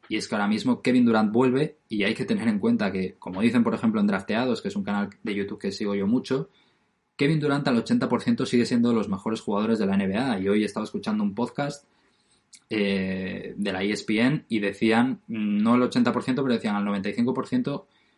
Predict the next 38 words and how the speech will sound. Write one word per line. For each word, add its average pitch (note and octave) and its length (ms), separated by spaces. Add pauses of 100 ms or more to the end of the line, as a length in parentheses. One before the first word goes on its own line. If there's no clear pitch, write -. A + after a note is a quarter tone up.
(160)
es A#2+ 160
el A#2 240 (340)
probablemente B2+ 520
uno C3+ 160
de A#2+ 80
los A2+ 400 (240)
tres B2+ 260
mejores C3 300
jugadores A2 360
de A2 80
la G2 80
N F#2+ 120
B F#2 100
A, G#2 200 (100)
y G2+ 120
es G2 120
la A2+ 120
realidad. F#2+ 480 (800)
El A2 120
tema C#3+ 220
Kyrie C3 300
Irving, A2+ 280
bueno, G#2+ 300
siempre C3+ 300
ha C3+ 40
tenido C3 800 (180)
problemas A2+ 420
de A#2 80
lesiones, G#2 560
pero G2+ 460
quizás C3 400
se C3+ 120
aguanta B2 340
mejor A#2+ 340
que A#2 80
el A2 60
año A#2 180
pasado. A#2+ 560